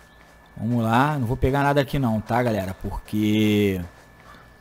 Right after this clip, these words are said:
eu vou, eu quero ir lá naquele outro objetivo lá. Só quero ver se tem alguma coisa aqui, ó. Tem aqui, ó. Tem uma frutinha aqui, ó. Pega aí, bonito.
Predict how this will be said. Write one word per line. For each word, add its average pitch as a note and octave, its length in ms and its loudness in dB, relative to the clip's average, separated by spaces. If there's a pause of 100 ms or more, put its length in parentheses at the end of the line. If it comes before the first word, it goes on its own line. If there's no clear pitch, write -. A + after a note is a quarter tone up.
(880)
eu F#2 80 -10
vou, G2+ 160 -2
eu A2+ 160 -2
quero A#2+ 240 4
ir B2 40 4
lá C3+ 100 4
naquele C3+ 260 2
outro C#3 140 2
objetivo C3+ 480 0
lá. A#2+ 140 4
Só - 100 -2
quero D#3+ 180 2
ver D#3+ 80 -2
se - 60 -10
tem D#3+ 80 0
alguma D3 180 2
coisa C#3+ 200 2
aqui, A#2+ 180 -2
ó. G#2+ 60 -2
Tem A#2 180 0
aqui, A#2+ 300 0
ó. F#2 80 -6
Tem A2 120 -4
uma A2+ 60 0
frutinha A#2 500 -4
aqui, C#3 300 -2
ó. A#2+ 100 0 (880)
Pega A#2 320 6
aí, A2 160 4
bonito. C3+ 920 4